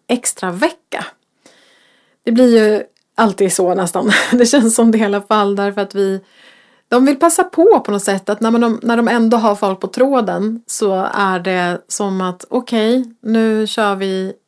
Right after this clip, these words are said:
en vecka till eller några, några dagar till. För vi har ju under tjugoen dagars healingen då skalat av, eh, det som inte är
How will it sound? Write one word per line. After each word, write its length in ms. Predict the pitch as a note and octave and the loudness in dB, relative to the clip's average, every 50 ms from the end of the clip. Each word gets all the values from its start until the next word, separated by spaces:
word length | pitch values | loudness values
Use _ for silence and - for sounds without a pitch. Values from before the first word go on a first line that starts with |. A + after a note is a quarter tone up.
| _ _ _ _ _ _ _ _ | _ _ _ _ _ _ _ _
en 140 | - G#3 G3 | -6 -4 -4
vecka 220 | F#3+ F#3 F#3 - F3 | -4 -4 -6 -6 -6
till 260 | - G#3 G3 F#3 F3+ | -4 -4 -2 -2 -4
eller 140 | F3 F3 E3+ | -4 -4 -6
några, 280 | E3+ F3 F3 E3 E3 - | -6 -6 -6 -8 -8 -8
några 240 | - G3 F#3 F3 E3+ | -8 -6 -6 -6 -4
dagar 260 | E3+ F3+ F3 E3+ F3 | -4 -4 -4 -4 -6
till. 380 | F3 - A3 F3 F#3 G3 G3+ G3+ F#3+ _ _ _ _ - _ _ _ _ _ _ _ _ _ _ _ _ _ _ _ _ _ - | -6 -4 -4 -4 -4 -4 -8 -8 -10 _ _ _ _ -20 _ _ _ _ _ _ _ _ _ _ _ _ _ _ _ _ _ -4
För 80 | - A#3 | -2 0
vi 180 | A3 B3+ B3+ | 2 4 4
har 280 | B3 A#3 B3+ C4 C4+ C4+ | 4 4 2 2 4 4
ju 120 | C4+ C4+ | 4 4
under 240 | C4 B3 A#3 G#3+ G#3+ | 4 2 2 0 -2
tjugoen 240 | G3+ - A3 G3+ G3 | -2 -2 -2 -2 -2
dagars 280 | F#3+ F#3 F3+ F3 - | -4 -4 -6 -6 -6
healingen 320 | - G3 F#3 F#3 F#3 F#3 F3+ | -4 -4 -4 -4 -4 -4 -4
då 140 | F3+ F3 E3+ | -4 -4 -6
skalat 360 | E3+ - F#3+ F3+ F3 F3 F3 - | -6 -4 -4 -4 -4 -6 -6 -2
av, 460 | - A#3 B3+ B3+ B3+ B3+ B3+ A#3+ A#3 A#3 _ _ _ - | 0 2 2 2 2 2 0 -2 -4 -8 _ _ _ -8
eh, 320 | A3 G#3 G3+ G3+ G3 G3 | -6 -4 -4 -4 -4 -6
det 240 | G3 G3 G#3+ G3+ F#3+ | -4 -4 -2 -2 -2
som 160 | F#3+ - G3 | -4 -6 -6
inte 340 | G3 G3 F#3 F3 - - - | -6 -6 -8 -8 -10 -12 -8
är 400 | - F#3 F3+ F3 F3+ F3 F3+ F3+ | -4 -4 -2 -2 -2 -4 -6 -10